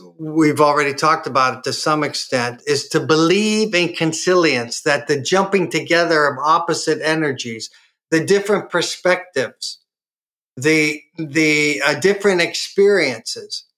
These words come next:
and s-, instead of judging them or avoiding them or dismissing them,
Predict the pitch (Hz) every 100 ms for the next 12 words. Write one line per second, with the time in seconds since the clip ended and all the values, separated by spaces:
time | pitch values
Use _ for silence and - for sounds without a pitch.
0 | - 151 - - - 165 160 - - 208
1 | 196 147 127 190 226 220 175 151 147 143
2 | 151 147 143 165 226 233 170 143 139 139
3 | 143 135 156 - 202 240 240 165 139 135
4 | 131